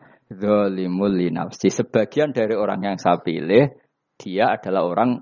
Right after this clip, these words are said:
dolim. Ya dolim, ya dolim saja. Kamu ja-, jangan kamu katakan kafir, ya dolim, ya dolim saja. Dolim kira-kira maknanya ya kurang ajar, kacau, kriminal. Tapi kan tetap dia orang Indonesia. Paham ya? Ya tetap dia orang is-,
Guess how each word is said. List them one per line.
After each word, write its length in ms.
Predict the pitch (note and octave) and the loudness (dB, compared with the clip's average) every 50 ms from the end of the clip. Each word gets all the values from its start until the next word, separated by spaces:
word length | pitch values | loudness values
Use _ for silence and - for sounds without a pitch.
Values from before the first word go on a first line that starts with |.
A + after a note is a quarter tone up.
| - - | -8 -12
dolim. 480 | - G2 - - - - - - F#2 | -12 -12 -12 -14 -14 -14 -10 -6 -2
Ya 160 | - F#3 A#3 | 0 0 2
dolim, 320 | G#3 G#3+ A3 B3 C#4+ D4+ C#4+ | 2 0 -2 -2 -2 -4 -4
ya 80 | B3 | -4
dolim 240 | G3+ G3 F#3 F3+ E3+ | -2 -2 -4 -4 -4
saja. 480 | D#3+ - E3+ E3+ G3 G3+ - - C#3+ B2+ | -4 -2 -2 -2 -2 -2 -2 0 0 2
Kamu 240 | A#2+ A#2 C#3+ D#3+ C#3 | 2 0 0 -2 -2
ja-, 160 | C#3+ C#3 A#2+ | -2 -2 -2
jangan 240 | - C3 B2+ C3 C3 | 0 0 0 0 0
kamu 160 | C3+ C3+ C#3 | -2 -2 0
katakan 400 | C#3 C3+ C3+ C#3 C#3 C#3 C#3+ C#3+ | 0 0 0 0 -2 -2 -4 -2
kafir, 400 | - D3 D3+ E3+ - - D#3 C3+ | -2 -2 -2 -2 -2 -2 -2 0
ya 160 | B2+ A2+ G#2+ | 0 0 0
dolim, 240 | A2 A#2 C#3 G#3 A3+ | 2 2 2 2 2
ya 160 | G3 C#3 A#2+ | 2 2 2
dolim 400 | A#2 A2+ A2+ A#2 A#2+ B2 A#2+ - - _ _ _ _ _ _ - | 2 0 2 2 0 0 -2 -4 -8 _ _ _ _ _ _ -4
saja. 400 | - - F2 E2+ - - G#2 F#2 | -4 -4 -4 -2 0 0 0 2
Dolim 320 | F2+ F2+ F#2 G2+ A2+ C3 | 2 0 -4 -2 -2 0
kira-kira 240 | B2 A#2 A2 G#2 A#2 | 0 0 0 0 0
maknanya 320 | A2+ A2+ G2+ G#2+ A2 A#2+ A2+ | 0 0 0 -2 0 0 0
ya 80 | G2 | -2
kurang 240 | G2+ G2 F#2 F#2 F#2 E2+ E2 | 0 -2 -2 0 -2 -2 -4
ajar, 480 | - - - G#2+ A2+ A#2 C#3+ - - _ _ _ _ _ _ _ _ _ _ _ | -4 -2 0 2 2 2 0 -2 -10 _ _ _ _ _ _ _ _ _ _ _
kacau, 560 | - - - - - _ - A#2+ A#2 B2+ B2+ - | -10 -10 -10 -10 -10 _ -2 0 0 0 0 -2
kriminal. 720 | G2+ F2 E2+ D#2+ D#2 D2+ D2+ E2+ F2+ F2+ E2+ D#2+ D#2+ - | -6 -10 -10 -10 -10 -10 -4 -2 0 0 0 -2 -4 -4
Tapi 160 | F2+ A2+ F3 | -4 -2 0
kan 240 | G3+ A3+ A3 G3 - | 2 2 2 0 0
tetap 240 | - - F#3 F3 - | -2 -2 -2 -4 -2
dia 160 | - D3+ D#3 | 0 2 4
orang 240 | C#3+ C3 C3 C3+ C#3 | 4 4 4 2 0
Indonesia. 1600 | B2+ A#2 A#2 B2+ E3 - - - - _ _ _ _ _ _ - - - - - - - - - - - - - - - - - _ - _ _ _ - | -2 0 2 2 2 2 0 -6 -20 _ _ _ _ _ _ -16 -8 -6 -6 -6 -8 -10 -16 -18 -18 -18 -16 -18 -18 -20 -20 -20 _ -20 _ _ _ -2
Paham 240 | G#2+ G#2 G2+ F#2 F#2 | -2 -2 -2 -2 -2
ya? 160 | G2 A#2+ - - - G#2+ | -2 -2 -2 -4 -12 -10
Ya 240 | F2+ F2+ F#2+ F#2+ F#2+ | -2 2 2 2 2
tetap 320 | - G2+ F#2+ - D3+ - - | 2 0 -2 -2 -2 0 -2
dia 160 | A#2+ C3 C3+ | 0 0 0
orang 240 | C3+ A#2+ A#2+ C3+ D#3 | 0 0 0 0 -2
is-, 240 | F3 - - - | -2 -2 -6 -20